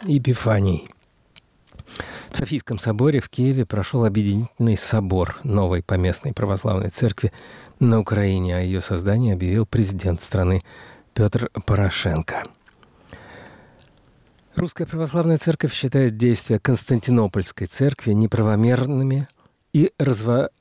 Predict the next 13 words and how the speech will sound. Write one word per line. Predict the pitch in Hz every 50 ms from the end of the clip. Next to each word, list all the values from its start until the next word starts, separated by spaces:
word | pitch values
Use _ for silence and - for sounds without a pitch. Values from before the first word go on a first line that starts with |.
| _ _ _
разорвала | 143 113 123 120 113 117 113 107 107 104 104 120 117
с | - - -
ней | 117 113 113 117
общение. | 113 - - - - 113 101 98 98 101 107 101
С | - -
точки | - 110 - - - 101
зрения | 101 110 110 104 107 104
Московского | 104 - - - 101 - - -
патриархата, | 101 - 113 117 120 120 117 - - 165 151 - 131 - - - - - - - _ _ _
священники | - - 160 147 - - - 170 143 117 101 - -
Украинской | 104 98 107 117 120 117 110 92 - - 101
православной | - 104 101 98 92 - 120 104 95 95 90 -
церкви, | - - - 135 - - - - 90 82